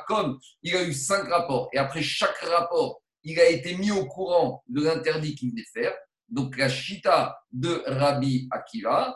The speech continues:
c'est qu'il devra amener cinq korban hacham.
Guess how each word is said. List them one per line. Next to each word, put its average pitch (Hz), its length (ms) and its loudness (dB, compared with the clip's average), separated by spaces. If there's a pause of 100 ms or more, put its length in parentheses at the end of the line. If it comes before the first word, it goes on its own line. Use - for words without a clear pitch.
(160)
c'est 214 720 0
qu'il 190 460 2
devra 160 600 2 (140)
amener 143 720 2 (100)
cinq 196 680 0
korban 143 420 2 (140)
hacham. 190 420 0